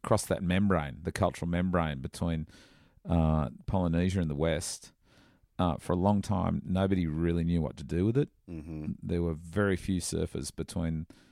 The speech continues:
Speaker 1: that, uh, early twentieth century and around nineteen fifty-five, fifty-six. There were, there really weren't too many surfers in the world.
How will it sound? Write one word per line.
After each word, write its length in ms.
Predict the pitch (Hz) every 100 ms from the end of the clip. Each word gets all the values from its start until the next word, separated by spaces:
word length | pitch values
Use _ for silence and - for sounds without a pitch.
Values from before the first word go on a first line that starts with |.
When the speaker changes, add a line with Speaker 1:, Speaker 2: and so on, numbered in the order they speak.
| _ _ 87
Speaker 1:
that, 220 | 80 - _ -
uh, 340 | 85 80 78 - -
early 420 | 85 80 80 76 -
twentieth 340 | - 90 80 76
century 580 | - 85 - 80 80 -
and 180 | 85 78
around 360 | 80 78 76
nineteen 360 | 78 78 78 76 -
fifty-five, 720 | - - - 78 73 71 -
fifty-six. 720 | - - - - 78 - -
There 100 | 76
were, 140 | 73 - -
there 200 | 87 90
really 420 | 101 113 117 90
weren't 240 | 85 76
too 160 | - 82
many 160 | 76
surfers 380 | 71 78 80 82
in 60 | 73
the 60 | 73
world. 340 | 80 80